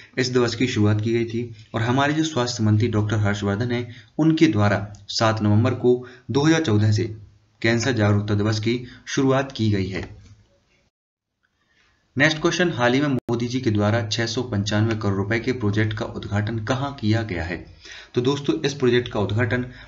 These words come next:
वाराणसी में किया गया है। आपको पता होगा, मोदी जी की जो सीट है, जो लोकसभा सीट है, वह वाराणसी है और यहाँ पर छह सौ पंचानवे करोड़ रुपए के प्रोजेक्ट का उद्घाटन किया गया है, जिसमें छत्तीस प्रोजेक्ट, बीएचयू सेंटर,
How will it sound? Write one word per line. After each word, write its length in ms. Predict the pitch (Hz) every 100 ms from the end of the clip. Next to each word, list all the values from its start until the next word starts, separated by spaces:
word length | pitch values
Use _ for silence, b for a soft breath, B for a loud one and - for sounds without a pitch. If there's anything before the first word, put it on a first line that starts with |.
| 107
वाराणसी 640 | 101 117 127 131 110 107
में 100 | 123
किया 260 | 120 101 95
गया 180 | 104 123
है। 300 | 120 120 - B -
आपको 240 | 101 -
पता 220 | - 104 123
होगा, 340 | 123 120 127 127 B B 117
मोदी 240 | 135 151
जी 140 | 139
की 140 | 151 151
जो 140 | 117
सीट 280 | 107 107 107
है, 320 | 101 - - - 110
जो 140 | 110
लोकसभा 340 | 107 107 107 101
सीट 240 | 120 127
है, 60 | 127
वह 180 | 127
वाराणसी 540 | 110 92 98 110 - 120
है 180 | 117 120 B B 117
और 60 |
यहाँ 240 | 117 131 135
पर 140 | 151
छह 180 | - 131
सौ 120 | 123
पंचानवे 500 | 110 107 107 117 127
करोड़ 340 | 123 110 120 - B - 104
रुपए 220 | 107 135
के 140 | 131
प्रोजेक्ट 420 | - 101 104 120
का 220 | - 120 113 B B -
उद्घाटन 460 | 131 135 143 147
किया 240 | - 107 101
गया 180 | 92 90
है, 280 | 85 82 -
जिसमें 320 | 113 113 147 -
छत्तीस 340 | 123 - 135
प्रोजेक्ट, 460 | - 117 117 110 135 127 B B B
बीएचयू 460 | 104 113 127 127 113
सेंटर, 480 | 107 110 107 123